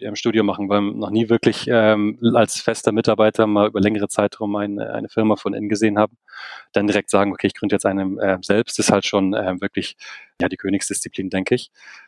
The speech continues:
So dass ich eher geguckt habe, wie kann ich, äh, daran nah dran kommen. Ähm, und so bin ich eben auf die Berliner Startup-Szene gestoßen, so dass ich, ähm, bei Pay eleven, ja, im Prinzip die I T, äh, geleitet habe, natürlich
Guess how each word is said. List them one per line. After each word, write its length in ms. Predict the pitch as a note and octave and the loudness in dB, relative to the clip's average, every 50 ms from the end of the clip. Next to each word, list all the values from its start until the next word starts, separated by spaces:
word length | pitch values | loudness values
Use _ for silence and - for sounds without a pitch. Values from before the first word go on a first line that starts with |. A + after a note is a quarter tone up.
| _ _ _ _ | _ _ _ _
So 160 | _ - A2+ G#2+ | _ -2 0 2
dass 200 | A2 G#2 - - | 2 0 0 2
ich 400 | C3+ C3 - - - - - - | 2 2 2 0 -6 -8 -2 0
eher 160 | B2 G#2+ G#2+ | 2 2 4
geguckt 340 | A2 A2 - - A2+ - - | 2 0 0 -2 -2 0 0
habe, 140 | A2+ G#2 - | -2 0 -2
wie 80 | - G#2 | -4 -4
kann 200 | - - G#2+ G#2 | -2 0 0 0
ich, 160 | G2+ - - | 0 0 0
äh, 140 | A2+ G2+ G2+ F#2+ | 2 2 2 2
daran 320 | G#2 F#2+ G2 G2 G2 F#2 | 2 2 2 0 0 0
nah 300 | - G2+ G2+ G2 G2 F#2 | 0 0 2 2 2 2
dran 260 | F#2 - A2 A2 B2+ - | 0 0 0 0 0 0
kommen. 300 | - C3+ C3+ D3 D3+ - _ _ _ _ - | 0 0 0 0 -4 -6 _ _ _ _ 0
Ähm, 380 | A2 G#2+ G#2 G#2 G2+ G2+ G#2 | 2 4 4 4 4 2 0
und 100 | A2 A2+ | -2 -2
so 140 | F#2 G#2 G#2 | -2 -2 0
bin 100 | G2+ G#2 | 2 2
ich 140 | G#2 F#2+ - | 2 2 0
eben 160 | G#2+ G2+ G#2 | 0 0 -2
auf 100 | G2+ - | -4 -4
die 80 | - G2+ | -6 -2
Berliner 300 | F#2+ G2+ G2+ G#2 G2 F#2+ | 2 2 4 4 2 0
Startup-Szene 760 | - - F#2 F2+ - A2 G#2 - - - G#2+ G#2 G2 F#2+ G2+ _ - - - _ _ _ _ _ | 0 0 -2 0 2 0 0 0 2 2 2 2 2 0 -2 _ -14 -20 -20 _ _ _ _ _
gestoßen, 640 | - - - - - A2+ A#2 A#2+ - C#3+ D3 D3+ - _ _ _ _ _ _ _ _ _ _ | -6 -6 -2 0 2 2 2 2 2 2 0 0 -4 _ _ _ _ _ _ _ _ _ _
so 280 | - - A2+ A2 A2 G#2+ | -8 -2 0 2 2 2
dass 220 | G#2 G#2+ G2+ - | 2 2 2 2
ich, 200 | A#2 G#2 - - | 2 0 2 2
ähm, 540 | - A2+ G#2+ G#2 G#2 G#2 G2+ G2 G2 - - | 2 4 4 4 4 4 2 2 0 0 0
bei 160 | - G#2 G2+ | 2 2 2
Pay 180 | G2+ - - G#2 | 0 0 2 2
eleven, 440 | F#2+ G2+ G#2+ A#2+ C#3 C#3 C3+ C3 - - _ | 4 4 4 4 2 0 -2 -4 -8 -4 _
ja, 200 | - G2+ G2+ G2+ - _ _ _ _ _ _ _ - - | 0 0 0 0 -4 _ _ _ _ _ _ _ -16 -12
im 80 | C3+ A2+ | -10 -10
Prinzip 280 | - G#2 - B2+ - | -6 -4 -2 -4 -2
die 260 | - - A#2 G#2 A2 B2 | -2 -4 -4 -4 -2 0
I 160 | B2 A2 - | 0 0 0
T, 320 | - - B2+ B2+ C3+ C3 | -2 -2 0 0 0 0
äh, 180 | C3+ B2+ C3+ C3 | -2 -2 -2 0
geleitet 420 | B2+ C3 A2+ A#2 B2 B2+ C3 - | 4 4 4 4 4 2 2 2
habe, 140 | C3+ C3+ - _ _ - | 0 0 -2 _ _ -10
natürlich 400 | G2+ - G#2+ G#2+ G2 - - | -8 -6 -6 -6 -6 -8 -14